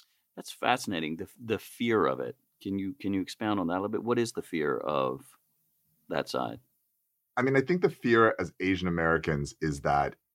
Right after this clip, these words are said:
Speaker 2: if we give in to this system of racial segregation, right, that it's white versus black,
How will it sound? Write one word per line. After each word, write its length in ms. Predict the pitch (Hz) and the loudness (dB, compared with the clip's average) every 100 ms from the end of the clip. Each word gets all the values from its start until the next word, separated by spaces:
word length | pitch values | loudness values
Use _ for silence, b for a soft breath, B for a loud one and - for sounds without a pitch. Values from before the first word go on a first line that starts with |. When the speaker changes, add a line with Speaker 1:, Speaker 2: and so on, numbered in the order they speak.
| - | 4
Speaker 2:
if 340 | 117 135 - | 4 4 0
we 360 | 92 95 101 95 | 0 2 4 2
give 360 | 80 90 82 | 4 4 4
in 420 | 82 80 67 - - - | 4 2 0 -6 -14 -10
to 200 | - 82 | 0 0
this 260 | 73 85 - | 4 2 2
system 720 | - 98 - - 64 57 - _ _ - | 0 0 0 -2 -4 -6 -12 _ _ 2
of 600 | 78 76 73 67 67 - _ _ 82 | 4 6 4 0 -8 -20 _ _ -2
racial 400 | 87 87 - 80 | 0 0 -2 -2
segregation, 720 | - 80 71 64 60 - - - _ _ _ - | -2 -2 -2 -6 -10 -12 -14 -16 _ _ _ -4
right, 280 | 76 90 - | -2 -2 -2
that 100 | 73 | -8
it's 160 | - | -8
white 320 | 76 82 76 | 0 2 2
versus 320 | 80 78 73 - | -2 -4 -6 -12
black, 340 | 69 55 | -12 -10